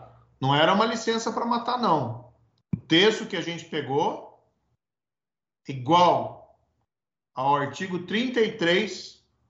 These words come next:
do Código Penal alemão e, por coincidência, do artigo trinta e três do Código Penal português.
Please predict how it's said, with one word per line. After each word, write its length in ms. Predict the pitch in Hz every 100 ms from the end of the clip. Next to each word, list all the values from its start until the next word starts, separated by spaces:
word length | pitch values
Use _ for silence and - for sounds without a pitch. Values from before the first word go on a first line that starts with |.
| _ _ -
do 120 | 143
Código 380 | 139 170 175 170
Penal 380 | 170 156 156
alemão 680 | 151 139 139 160 214 - - _ _ _ _ _ _ _ -
e, 80 | 131
por 200 | 175 165
coincidência, 720 | 185 180 170 143 175 196 196
do 280 | 196 - -
artigo 340 | 160 160 175 175
trinta 340 | 196 220 220
e 120 | 185
três 280 | - 175 196
do 80 | 190
Código 320 | 175 180 175
Penal 320 | 185 165 170
português. 720 | 175 196 220 170 123 113 -